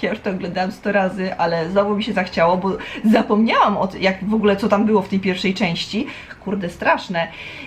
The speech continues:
I tak doczekałam do prawie północy i poszłam spać, no bo mówię, nie wstanę potem rano o szóstej i zostawiałam sobie końcówkę.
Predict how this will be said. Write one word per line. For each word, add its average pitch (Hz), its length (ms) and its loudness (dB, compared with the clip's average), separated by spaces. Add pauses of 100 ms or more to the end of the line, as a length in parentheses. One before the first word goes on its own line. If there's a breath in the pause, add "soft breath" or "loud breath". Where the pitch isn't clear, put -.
(100)
I 254 160 4
tak 311 160 2
doczekałam 330 600 2
do 269 80 -2
prawie 370 300 0
północy 262 600 0 (240)
i 262 200 2
poszłam 294 360 -2
spać, - 380 -2
no 196 100 0
bo 196 100 0
mówię, 208 240 2
nie 208 120 2
wstanę 208 320 0
potem 190 240 -2
rano 175 240 0
o 175 60 -2
szóstej 180 560 -4
i - 20 -2
zostawiałam 247 420 -2
sobie 294 160 -4
końcówkę. 220 580 -4